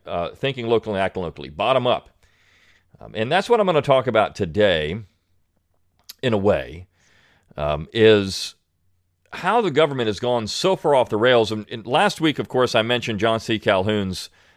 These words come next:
defense of conservatism and what that really was. And, of course, his defense of conser-, or definition, I should say, of conservatism is based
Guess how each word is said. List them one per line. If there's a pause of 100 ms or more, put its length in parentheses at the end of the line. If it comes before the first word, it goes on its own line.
defense
of
conservatism
and
what
that
really
was.
And,
of
course,
his
defense
of
conser-,
or
definition,
I
should
say,
of
conservatism (1120)
is
based